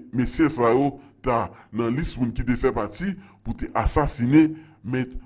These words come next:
Monferrier Doval ki se bat-, batonye nan ba o Pòtoprens la. E yo pa janm di anyen. E anpil moun fè konnen tou,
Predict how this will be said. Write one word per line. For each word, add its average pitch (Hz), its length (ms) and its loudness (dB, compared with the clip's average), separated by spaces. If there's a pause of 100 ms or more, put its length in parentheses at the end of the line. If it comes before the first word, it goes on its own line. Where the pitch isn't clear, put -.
Monferrier 139 580 0
Doval 117 400 6
ki 113 160 -10
se 135 220 -4 (280)
bat-, 123 360 -4 (640)
batonye 127 580 4 (220)
nan 117 200 -6
ba 110 240 0
o 156 160 8 (220)
Pòtoprens 131 580 2
la. 117 160 -8
E 170 220 6 (320)
yo - 180 -6
pa 107 160 2
janm 185 240 4
di 120 240 -2
anyen. 131 380 2 (200)
E 127 140 2 (340)
anpil 214 420 -2
moun 147 160 2
fè 127 200 0
konnen 117 280 -2
tou, 180 200 -6